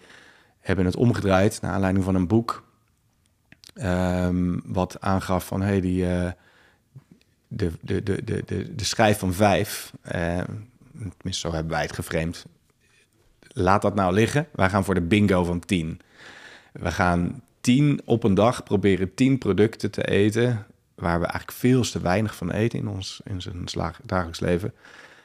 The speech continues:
En als je die tien hebt, en dan heb je het over bladgroenten, kiemgroenten, eh, ehm, ehm, zaden, pitten, noten, eh, al dat soort dingen, zeg maar, alles in het, in het, in het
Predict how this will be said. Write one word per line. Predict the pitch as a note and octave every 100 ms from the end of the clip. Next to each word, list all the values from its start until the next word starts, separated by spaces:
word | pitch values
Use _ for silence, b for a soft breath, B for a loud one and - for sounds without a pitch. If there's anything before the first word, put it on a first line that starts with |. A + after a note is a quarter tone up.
| B
En | F#2+ G2
als | - A2+ G#2+
je |
die | G#2 G2+
tien | - A#2 G#2+
hebt, | F2+ C3+ - - - -
en |
dan | E2 D#2
heb | -
je | -
het | -
over | - D2 A1 - -
bladgroenten, | F2+ D#2 - E2+ E2 -
kiemgroenten, | - E2+ D#2+ - F2+ E2 E2 E2 -
eh, | E2 E2+ E2+ E2 - E2+
ehm, | E2+
ehm, | - - - - -
zaden, | F#2+ F2 E2+ E2 E2+ -
pitten, | - E2+ - D#2+ E2+
noten, | F2 D#2+ - D#2 B B B B B
eh, | - F2 -
al | - A#2+ A2
dat | B2 C3
soort | A2+
dingen, | A2+ C#3
zeg | C3
maar, | B2 B2+
alles | - D#3+ C#3+
in | G#2+
het, | F#2+ -
in | - F#2
het, | F2+ - -
in | - F#2+
het | F#2+ - - -